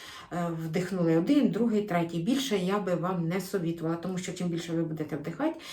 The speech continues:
тим більше ви запутаєтеся і можете зробити неправильний вибір парфума. І що ви потім, ну от, помилитеся, і ви його придбаєте,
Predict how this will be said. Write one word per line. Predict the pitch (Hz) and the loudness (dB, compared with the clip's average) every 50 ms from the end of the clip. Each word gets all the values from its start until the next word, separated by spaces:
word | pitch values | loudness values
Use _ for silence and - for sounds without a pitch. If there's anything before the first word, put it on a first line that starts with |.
| - - - - | -14 -14 -2 2
тим | - 202 196 | 4 4 6
більше | 175 202 - - 180 | 4 2 0 0 0
ви | 165 175 | 0 0
запутаєтеся | 170 165 170 165 - - 311 330 - 285 277 277 277 277 269 - 262 247 - - - - - | 2 2 0 0 4 6 6 6 6 6 4 4 2 0 -2 -4 -6 -6 -8 -10 -14 -4 2
і | - 208 208 196 190 185 175 | 4 4 6 6 4 4 2
можете | 170 185 220 262 269 277 269 - 196 | 2 4 4 4 4 2 2 2 0
зробити | 175 160 160 160 156 156 160 165 160 156 226 233 233 196 | 0 0 -4 -6 -6 -4 -2 0 0 2 0 0 2 2
неправильний | 196 208 214 214 - 175 165 160 160 160 156 156 156 | 2 2 2 4 4 4 6 6 6 4 2 0 0
вибір | 151 170 214 233 214 214 208 208 - | 0 2 2 2 2 0 -2 0 0
парфума. | 214 214 208 - - - 156 151 156 156 156 160 - - - - - - - | 0 0 0 -2 -4 -4 -4 -2 -2 -4 -4 -6 -8 -12 -16 -16 -16 -8 -4
І | - 196 | -2 -2
що | 180 - - 247 | -2 0 0 2
ви | 247 233 202 175 170 160 165 - | 2 2 2 2 0 -2 -6 -4
потім, | - 202 190 - - 180 175 - - - - - - - - - - - - - 147 147 - - - - - | -4 -4 -4 -2 -2 -2 -2 -4 -4 -8 -12 -16 -16 -16 -14 -12 -12 -10 -10 -10 -10 -12 -12 -12 -12 -6 -2
ну | 214 226 214 165 156 | 0 2 2 0 -2
от, | 156 - - - - - - - _ _ _ - | -6 -10 -12 -14 -18 -18 -18 -20 _ _ _ 2
помилитеся, | 240 240 294 330 302 214 180 - 185 165 - 165 151 156 - | 4 6 6 6 4 4 2 -2 -4 -6 -6 -6 -6 -4 -4
і | 202 | -4
ви | 202 202 196 | -2 -2 -2
його | 185 196 202 202 220 233 240 240 - | -2 -2 0 0 -2 -2 -4 -6 -4
придбаєте, | - 240 240 226 226 269 285 269 226 196 170 165 185 175 | -2 0 0 0 2 2 2 2 2 0 -2 -4 -4 -6